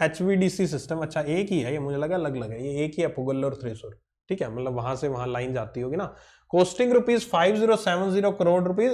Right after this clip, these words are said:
is a part of the रायगढ़ पुगल्लूर थ्रिसुर, छह हज़ार मेगावाट का जो एक पार्ट है उसी का एक हिस्सा है पुगल्लूर थ्रिसुर आपका। और यहाँ पर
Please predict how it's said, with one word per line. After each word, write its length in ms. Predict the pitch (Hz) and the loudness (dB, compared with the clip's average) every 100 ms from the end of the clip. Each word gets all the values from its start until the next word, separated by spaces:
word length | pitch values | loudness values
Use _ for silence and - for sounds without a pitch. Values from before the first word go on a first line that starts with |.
| 180 | 2
is 100 | 185 | 0
a 60 | 180 | 2
part 260 | 165 180 196 | 2 2 2
of 120 | 208 | 4
the 80 | 208 | 4
रायगढ़ 480 | 131 139 180 233 240 | 2 2 4 6 4
पुगल्लूर 460 | 233 190 185 196 190 - | 4 4 6 4 2 2
थ्रिसुर, 360 | 170 165 196 175 | 0 2 0 -2
छह 260 | - 196 226 | -2 0 2
हज़ार 220 | 175 180 | 2 2
मेगावाट 580 | 175 160 170 160 151 175 | 2 2 2 2 2 2
का 120 | 175 165 | 2 2
जो 160 | 156 | 4
एक 180 | 151 151 | 0 0
पार्ट 240 | 139 143 160 | 0 0 0
है 140 | 180 - - - | -4 -4 -14 -2
उसी 260 | 185 - 247 | -2 0 2
का 80 | 233 | 6
एक 240 | 202 185 | 4 2
हिस्सा 280 | 135 - 185 | -2 0 2
है 120 | 180 | 4
पुगल्लूर 600 | 196 165 151 151 185 240 - | 2 2 2 4 6 4 4
थ्रिसुर 540 | 156 147 165 170 165 - | -2 -2 0 0 0 -2
आपका। 340 | 131 - 202 262 262 - _ | -4 0 0 0 -4 -16 _
और 120 | 170 160 | 2 4
यहाँ 320 | 156 151 233 | 2 2 0
पर 240 | - 220 | 4 4